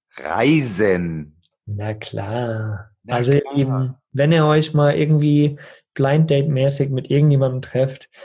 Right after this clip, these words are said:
Speaker 2: auf jeden Fall über Reisen sprechen. Das ist einfach auch, wir wollen ja alle reisen, ne? Wir wollen alle unterwegs sein, wir wollen alle irgendwie fremde Kulturen kennenlernen. Klar, logisch. Und vor
Speaker 1: Ja,
Speaker 2: allen
Speaker 1: also
Speaker 2: Dingen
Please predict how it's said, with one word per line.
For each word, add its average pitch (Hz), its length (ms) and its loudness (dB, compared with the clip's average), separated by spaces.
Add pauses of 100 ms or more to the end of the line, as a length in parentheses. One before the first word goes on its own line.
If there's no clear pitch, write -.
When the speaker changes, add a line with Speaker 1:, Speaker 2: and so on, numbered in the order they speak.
(240)
Speaker 2:
auf 120 160 -8
jeden 143 220 2
Fall 135 140 2
über 123 200 -2
Reisen 131 340 0
sprechen. 113 500 -8 (380)
Das 147 180 0
ist 175 320 0
einfach 151 540 2
auch, 139 340 0 (340)
wir 120 100 -8
wollen 127 180 0
ja 127 100 0
alle 143 180 2
reisen, 117 360 -2
ne? 143 180 2
Wir 127 80 0
wollen 123 180 0
alle 135 200 2
unterwegs 127 480 -2
sein, 123 220 -2
wir 117 100 -6
wollen 120 180 -4
alle 123 180 -2
irgendwie 123 240 -6
fremde 123 340 -8
Kulturen 127 500 -6
kennenlernen. 139 560 0 (640)
Klar, 143 480 -2 (280)
logisch. 131 520 -2 (220)
Und 143 120 4
vor 147 140 0
Speaker 1:
Ja, 143 80 -2
Speaker 2:
allen 156 140 4
Speaker 1:
also 185 120 0
Speaker 2:
Dingen - 360 -8